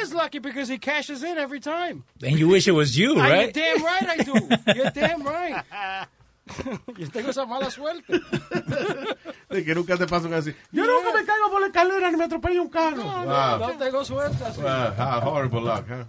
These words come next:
Speaker 3: <laughs> Ah, un chamaquito de quince años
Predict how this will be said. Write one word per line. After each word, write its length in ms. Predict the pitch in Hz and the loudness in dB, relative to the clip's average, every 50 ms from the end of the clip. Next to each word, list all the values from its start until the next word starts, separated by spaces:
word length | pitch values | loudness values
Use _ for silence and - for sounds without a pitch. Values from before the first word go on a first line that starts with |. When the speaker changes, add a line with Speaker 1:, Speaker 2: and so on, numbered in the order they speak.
| - | 0
Speaker 3:
<laughs> 1700 | - - - - 127 127 - - - - - - - - - - - - - - 311 - - - - - - - 359 349 - - 370 - - - - - - - - 214 - - - 127 196 - - 170 131 - 208 139 160 143 - 208 170 - - - - - | 2 2 4 4 4 4 4 4 2 0 0 -2 -4 -4 -4 -4 -4 -6 -8 -8 -8 -8 -8 -8 -8 -8 -8 -10 -12 -10 -8 -10 -8 -8 -8 -8 -8 -10 -12 -10 -10 -8 -8 -8 -8 -10 -10 -10 -10 -12 -12 -14 -14 -14 -14 -14 -14 -14 -16 -16 -20 -20 -14 -6
Ah, 560 | - 147 156 160 160 160 156 156 156 156 - - 160 - - - _ _ _ _ _ _ | -2 0 0 2 2 0 0 -2 -2 -4 -6 -8 -12 -16 -18 -20 _ _ _ _ _ _
un 140 | 190 175 175 | -6 -2 0
chamaquito 460 | 208 226 233 247 226 233 196 233 233 | 2 2 2 0 -2 -2 -2 0 0
de 100 | 220 190 | 0 0
quince 380 | - 196 247 285 269 - 262 262 | -2 -6 -6 -6 -4 -2 0 0
años 460 | 262 262 262 240 196 156 113 85 73 | 0 0 -2 -2 -4 -6 -8 -8 -10